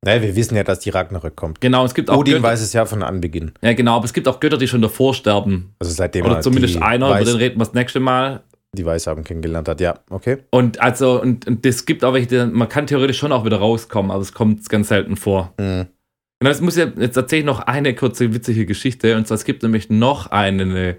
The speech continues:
Speaker 2: Art von Hölle, wobei das
Speaker 1: Mhm.
Speaker 2: ganz komisch ist, es wird irgendwie auch nie beschrieben, wo und wie das ist. Aber ich möchte jetzt noch über eine Göttin reden, weil wir brauchen ja viele, wir wollen ja viele Göttinnen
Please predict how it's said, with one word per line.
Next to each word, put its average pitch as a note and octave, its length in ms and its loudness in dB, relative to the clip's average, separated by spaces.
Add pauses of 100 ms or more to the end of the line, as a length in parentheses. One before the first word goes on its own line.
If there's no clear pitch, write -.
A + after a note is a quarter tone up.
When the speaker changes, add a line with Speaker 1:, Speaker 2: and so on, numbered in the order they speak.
(120)
Speaker 2:
Art G2+ 280 0
von G#2+ 260 0
Hölle, A#2 240 2
wobei B2 300 0
das A#2 180 0
Speaker 1:
Mhm. B2+ 240 -2 (420)
Speaker 2:
ganz D#3+ 280 0
komisch D3+ 300 0
ist, C3 120 -2
es C#3 240 -4
wird - 160 -2
irgendwie C#3 500 -2
auch C3 220 0
nie C#3+ 480 0
beschrieben, D#3 640 -2
wo F3 220 2
und C3+ 180 0
wie D3+ 140 -4
das - 180 -2
ist. - 320 -2 (960)
Aber B2 340 2
ich - 140 -6
möchte B2 300 0
jetzt A2+ 100 -6
noch A#2+ 140 0
über A2 320 0
eine G#2 280 2 (340)
Göttin C#3 340 0
reden, A2 480 0 (800)
weil A2+ 260 4
wir A2 60 2
brauchen A#2+ 300 0
ja G#2 100 2
viele, G#2+ 480 0
wir G#2 260 2
wollen A2 160 2
ja G#2 80 2
viele G#2 300 0
Göttinnen A#2 1200 -2